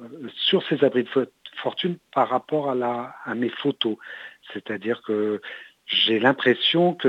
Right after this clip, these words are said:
c'est un sujet qui est, qui s-, qui est... Les gens y sont un peu plus sensibles parce que ce que j'expliquais, je crois que beaucoup de personnes, et moi le premier,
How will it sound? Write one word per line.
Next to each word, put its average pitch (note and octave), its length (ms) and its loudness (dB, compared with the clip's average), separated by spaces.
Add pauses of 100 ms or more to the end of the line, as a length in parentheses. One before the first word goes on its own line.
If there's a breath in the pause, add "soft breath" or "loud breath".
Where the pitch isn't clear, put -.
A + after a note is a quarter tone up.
(120)
c'est - 160 -10
un - 60 0
sujet C3+ 540 2
qui B2+ 140 2
est, B2+ 220 4 (400 loud breath)
qui - 100 -4
s-, - 300 -8
qui - 120 2
est... C3+ 240 6
Les C#3+ 320 2
gens D#3+ 200 6
y C#3+ 100 4 (100)
sont E3+ 220 0 (220)
un D3+ 100 6
peu E3 140 2
plus - 180 -2
sensibles E3 680 -2 (760 soft breath)
parce - 240 0
que C#3 120 0
ce - 160 -6
que C3+ 140 0
j'expliquais, B2+ 960 0
je B2+ 160 2
crois - 440 -2
que - 140 -4
beaucoup A#2 380 -2
de - 60 -12
personnes, E3+ 540 -2
et G#2 80 -6
moi A2 400 0
le G#2+ 60 -2
premier, C3 560 0